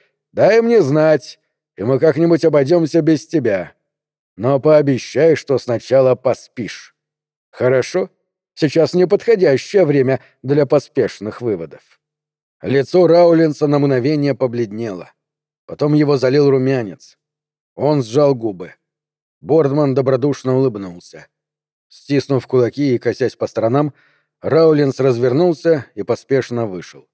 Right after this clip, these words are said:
Просчитанный риск. Бордман принял еще одну таблетку. Потом потянулся за флаконом от Мюллера.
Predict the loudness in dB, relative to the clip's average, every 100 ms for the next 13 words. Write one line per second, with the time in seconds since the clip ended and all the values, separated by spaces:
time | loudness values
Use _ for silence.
0 | _ _ _ _ _ _ _ -6 -4 -4
1 | -10 -8 -4 -2 -2 -2 -4 -10 -18 _
2 | _ _ _ _ _ _ _ _ _ _
3 | -2 2 2 2 0 0 0 2 2 0
4 | -4 -4 0 0 0 -2 -4 -4 -10 -14
5 | -18 -18 -18 _ _ _ _ -4 0 0
6 | 0 -2 0 0 0 -2 -2 -2 -2 0
7 | 0 0 0 -2 -6 -6 -10 -12